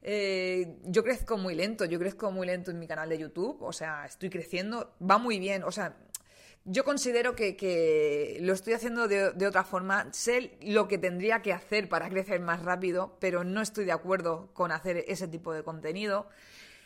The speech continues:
Y, y estoy de acuerdo con crecer, eh, con, como lo estoy haciendo,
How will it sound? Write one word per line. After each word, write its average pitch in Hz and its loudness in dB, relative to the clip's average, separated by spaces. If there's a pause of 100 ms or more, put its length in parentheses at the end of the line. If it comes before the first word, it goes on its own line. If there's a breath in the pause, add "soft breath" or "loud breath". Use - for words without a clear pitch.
(260 loud breath)
Y, 240 0 (1160)
y 208 0
estoy 233 0
de 262 8
acuerdo 240 4
con 208 2
crecer, 214 -2 (160)
eh, 160 -4
con, 147 -12
como 170 -4
lo 165 2
estoy 196 2
haciendo, 208 2